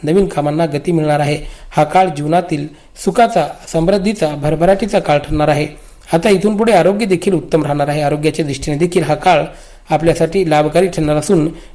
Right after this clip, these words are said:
नोकरीविषयक आनंदाची बातमी कानावर येऊ शकते. सरकारी कामे वेळेवर पूर्ण होतील. यानंतर आहे मीन राशी, मीन राशीच्या जातकांच्या जीवनामध्ये अनेक दिवसानंतर शुभ काळाची सुरुवात झालेली आहे. शुक्राची विशेष कृपा आपल्या राशीवर बरसणार असून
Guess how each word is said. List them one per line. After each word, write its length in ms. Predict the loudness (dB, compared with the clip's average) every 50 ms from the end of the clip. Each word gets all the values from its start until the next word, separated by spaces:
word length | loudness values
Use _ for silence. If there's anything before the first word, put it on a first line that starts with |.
| 0
नोकरीविषयक 680 | 2 2 2 2 2 -2 -2 -2 -2 -2 0 -2 -2 -2 -4 -4
आनंदाची 420 | -4 -4 -2 0 -2 -2 -2 -2
बातमी 340 | 0 0 0 0 0 -2 -2
कानावर 280 | 0 2 0 0 0 0
येऊ 80 | -2
शकते. 480 | -4 -4 -4 -4 -4 -4 -4 -4 -6 -10 -16 -20 -18 -4 -2
सरकारी 340 | -2 0 2 2 2 2 0
कामे 300 | 0 -2 -2 0 0 0
वेळेवर 380 | 0 0 0 0 0 0 0 -2
पूर्ण 360 | -4 -4 -2 -2 0 0 0
होतील. 340 | 0 0 0 0 -2 -4 -6 -10 -18 -12 -4 -2
यानंतर 300 | 0 0 0 0 -2 0
आहे 200 | 2 2 2 2
मीन 280 | 2 4 4 4 4
राशी, 460 | 4 2 2 0 0 -2 -6 -6 -8 -14 -20 -20 -20 -20 -8 -2 2
मीन 180 | 2 4 4
राशीच्या 420 | 4 4 2 2 0 0 0 2 4
जातकांच्या 500 | 4 2 2 2 2 0 2 2 0 0
जीवनामध्ये 440 | 0 0 2 2 2 2 2 0 0 0
अनेक 220 | 0 0 0 0
दिवसानंतर 500 | -2 -2 -2 -2 -2 -2 -2 -2 -4 -4 -4
शुभ 180 | -2 0 0 0
काळाची 380 | 0 2 2 0 0 0 -4
सुरुवात 260 | -4 -2 0 0 0
झालेली 340 | 0 -2 -4 -4 -4 -2 -2
आहे. 460 | -2 -2 -4 -6 -8 -10 -14 -18 -18 -18 -16 -18 -16 -12 -4
शुक्राची 460 | 0 2 2 4 4 2 2 0 -2
विशेष 320 | -2 -2 -2 0 -2 -2 -2
कृपा 240 | -2 -2 -2 -2
आपल्या 220 | -2 -2 -2 -2 -2
राशीवर 340 | -2 -2 -2 -2 -2 0 0
बरसणार 380 | -2 -4 -6 -4 -2 0 0
असून 300 | 0 2 2 2 0 0